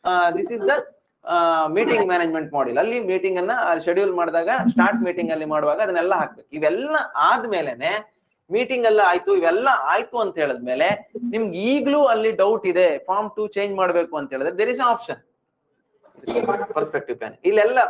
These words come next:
meeting, ಮ-, ಹಾಕಿದ್ರಿ, start meeting ಮಾಡಿದ್ರಿ, ಎಲ್ಲ ಆಯ್ತು. ಇಲ್ಲಿ ನೋಡಿ, ಇಲ್ಲಿ ತೋರಿಸ್ತಾ ಇರೋದೇ ಅದನ್ನೇ ಅವನು village planning to conduct habitational ward sabha to discuss form two.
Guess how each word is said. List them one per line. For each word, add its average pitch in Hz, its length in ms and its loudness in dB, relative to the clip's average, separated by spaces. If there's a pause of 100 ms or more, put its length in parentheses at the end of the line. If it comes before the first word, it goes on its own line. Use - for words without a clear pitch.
meeting, 208 320 -2
ಮ-, 180 680 -4
ಹಾಕಿದ್ರಿ, 185 400 0
start 190 360 -2
meeting 180 280 -4
ಮಾಡಿದ್ರಿ, 175 280 0
ಎಲ್ಲ 190 160 2
ಆಯ್ತು. 170 180 2
ಇಲ್ಲಿ 185 140 0
ನೋಡಿ, 156 160 0 (340)
ಇಲ್ಲಿ 180 160 -2
ತೋರಿಸ್ತಾ 220 280 2
ಇರೋದೇ 226 200 4
ಅದನ್ನೇ 190 260 2
ಅವನು 165 520 -4 (260)
village 214 300 2
planning 196 440 -4
to 196 80 0 (120)
conduct 180 280 -4
habitational 180 880 0
ward 160 200 4 (100)
sabha 180 260 0
to 165 80 -10
discuss 156 320 -6 (140)
form 143 260 -2
two. 208 180 2